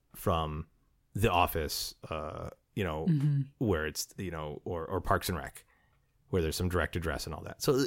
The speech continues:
Speaker 1: it's, like, on the paper, like, it makes sense of, like, that's a way to update this.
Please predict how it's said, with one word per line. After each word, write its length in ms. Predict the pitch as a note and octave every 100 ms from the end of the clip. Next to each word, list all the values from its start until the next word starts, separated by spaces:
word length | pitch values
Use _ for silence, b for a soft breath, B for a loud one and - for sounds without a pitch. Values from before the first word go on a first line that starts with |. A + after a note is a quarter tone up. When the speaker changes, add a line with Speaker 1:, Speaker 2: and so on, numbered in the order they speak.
| -
Speaker 1:
it's, 160 | C#3
like, 220 | C3 A#2+ -
on 160 | D3 D3+
the 60 |
paper, 720 | C#3+ F#3 F#3 - _ - C3+ B2 B2+
like, 220 | C3 -
it 60 |
makes 200 | A3 C#4
sense 260 | - A2 -
of, 80 | C#3
like, 160 | B2+
that's 200 | G#2 G2
a 40 | G#2
way 120 | G2+
to 200 | G2+ G#2 - -
update 320 | D#3 - E2+
this. 280 | D#2+ - -